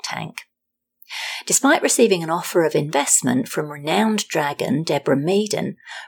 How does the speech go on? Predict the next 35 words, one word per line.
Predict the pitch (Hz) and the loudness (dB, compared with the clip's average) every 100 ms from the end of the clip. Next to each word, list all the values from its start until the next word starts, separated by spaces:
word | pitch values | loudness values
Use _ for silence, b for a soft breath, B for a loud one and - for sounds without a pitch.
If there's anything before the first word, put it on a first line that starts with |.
| - | 2
Rimi | 180 233 254 | 6 6 6
turned | - 185 208 240 | 0 2 4 6
the | - | 4
deal | - 196 180 | 4 4 4
down | 170 220 180 - - B B | 4 4 6 4 -2 B B
and | - 160 | -4 -2
launched | 156 - - | -2 -2 -2
a | 147 | -2
new | 151 202 | 4 4
category | - - 269 - - 139 | 4 2 2 0 0 2
of | 143 147 | 2 4
vegan | 139 143 165 151 | 2 4 0 0
buttercup | 208 214 - - - - - | 0 2 0 0 0 -2 -2
chocolate | - - - - - | -4 -4 -4 -4 -2
snacks. | - 127 - - - _ _ _ _ _ _ _ _ _ - B B B | 0 -2 -6 -8 -8 _ _ _ _ _ _ _ _ _ -14 B B B
Since | - 226 208 | 2 4 6
walking | 254 226 196 | 6 6 2
away | 165 160 233 | 2 4 4
from | 240 151 | 4 0
the | 131 | -2
Dragon's | - 123 123 123 - | 2 0 2 -2 0
Deal | 139 123 127 | 0 0 0
offer, | - - 147 B B B | -4 -2 -2 B B B
Love | 170 240 220 | 4 4 6
Raw's | 175 151 156 - | 6 6 2 0
average | 185 - 233 214 | -2 2 2 2
monthly | 175 170 - 170 | -2 -2 -2 -2
sales | - - 190 135 - 147 | 0 2 2 2 0 -2
have | 151 - | -4 -2
grown | 170 170 208 | 0 2 4
by | 208 165 | 2 0
over | - 151 - - | -2 -4 -6 -2
two | - 254 | 2 2
hundred | 233 226 208 196 | 2 0 0 -4
percent, | 202 - 226 180 147 | -2 0 0 0 -2